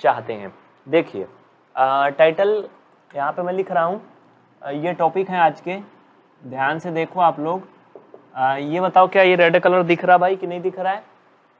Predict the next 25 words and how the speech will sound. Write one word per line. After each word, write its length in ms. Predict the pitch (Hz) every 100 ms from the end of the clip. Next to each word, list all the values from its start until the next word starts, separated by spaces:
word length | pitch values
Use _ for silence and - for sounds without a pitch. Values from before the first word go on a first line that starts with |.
| 143
दिख 200 | 165 175
रहा 160 | 170
होगा, 260 | 160 170 214
थोड़ा 220 | 170 165
कम 260 | 160 143 135
दिख 180 | 131 131
रहा 120 | 127
है 60 |
ना 60 | 160
ये। 240 | 214 147 - - _ _ _
चलो, 240 | 143 120 101 - _ _ _ -
अ, 380 | 131 131 135 139
टॉपिक 360 | 139 156 185
में 160 | 185 190
क्या 200 | 180 175
क्या 180 | 175 185
है? 300 | 175 196 190 - _ _ _ _ -
सबसे 260 | 160 -
पहले 420 | 196 185 180 196 202 - _ _ _ _ _ _ _ _ -
इवन 300 | 165 175 196
नंबर 520 | 196 190 180 185 196 196 - _ _ _
मीन्स 400 | 156 196 196 -
की 220 | - 202
सम 380 | 190 - 170 170
संख्या, 640 | 165 160 143 131 110 101